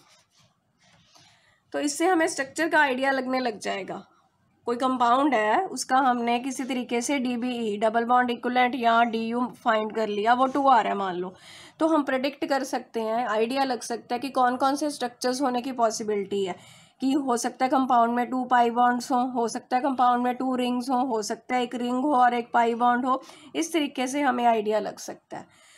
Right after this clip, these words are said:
Now अब हम कैलकुलेट करना देखते हैं कि डीयू को या डबल बॉन्ड इक्विवेलेंट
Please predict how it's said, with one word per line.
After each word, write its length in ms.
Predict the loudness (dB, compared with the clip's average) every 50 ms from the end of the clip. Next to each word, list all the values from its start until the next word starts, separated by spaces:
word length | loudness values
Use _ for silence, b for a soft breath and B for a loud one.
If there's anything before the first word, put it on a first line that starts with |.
| B B B B 2
Now 180 | 4 6 6
अब 120 | 6 6 4
हम 200 | 4 4 4 4
कैलकुलेट 500 | 4 2 2 0 -2 -2 -2 -2 -2 -2
करना 280 | -2 0 2 2 2
देखते 360 | 2 0 -2 -4 -4 -2 -2
हैं 180 | 0 0 0 -2
कि 120 | -2 -4
डीयू 380 | -4 -4 -4 -4 -4 -4 -4 -6
को 280 | -2 0 2 2 4 2
या 120 | 0 0
डबल 300 | 0 -2 0 2 2 2
बॉन्ड 260 | 4 4 2 2 2 -2
इक्विवेलेंट 520 | -4 -4 -4 -2 0 0 0 0 -2 -6